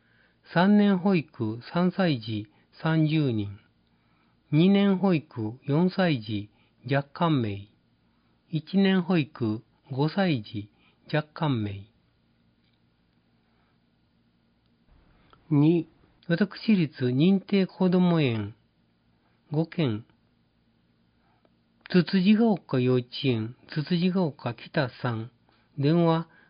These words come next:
六八三四五一。満三歳児、若干名。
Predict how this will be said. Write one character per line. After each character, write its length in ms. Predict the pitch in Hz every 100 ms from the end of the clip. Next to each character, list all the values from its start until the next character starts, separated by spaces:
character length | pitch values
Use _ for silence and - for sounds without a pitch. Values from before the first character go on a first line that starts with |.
| -
六 240 | 151 -
八 460 | 185 208 - 135 120 -
三 260 | 170 175
四 280 | 190 190 135
五 260 | 117 123 117
一。 480 | 110 - 110 107 _ _ _ _ _ -
満 360 | 160 175 139 -
三 220 | 151 165
歳 300 | - 185 135
児、 240 | 110 107 117 120
若 160 | 143 -
干 260 | - 151 127
名。 320 | 107 101 104